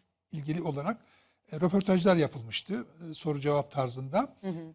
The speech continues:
Speaker 1: Onlardan bir kısmını koymamışlardı o kitaba. E, hassas olanlarını buraya saklamışlar demek. Daha önceden, birkaç yıl öncesinden böyle bir plan program yapmışlar.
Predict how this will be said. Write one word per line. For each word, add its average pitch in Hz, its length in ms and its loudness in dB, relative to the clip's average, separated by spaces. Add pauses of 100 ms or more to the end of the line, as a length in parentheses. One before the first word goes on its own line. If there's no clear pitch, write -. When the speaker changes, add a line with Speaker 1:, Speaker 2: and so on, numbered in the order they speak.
Speaker 1:
Onlardan 214 460 2
bir 254 140 0
kısmını 208 460 0
koymamışlardı 139 800 0
o 147 300 -10
kitaba. 180 500 -8 (420)
E, 160 200 0 (640)
hassas 208 460 4
olanlarını 185 560 4
buraya 185 240 10
saklamışlar 135 680 2
demek. 180 280 0
Daha 156 220 4
önceden, 147 460 0 (320)
birkaç 165 340 0
yıl 156 100 0
öncesinden 151 580 2
böyle 135 180 6
bir 135 100 2
plan 127 300 -2
program 139 360 2
yapmışlar. 160 560 -2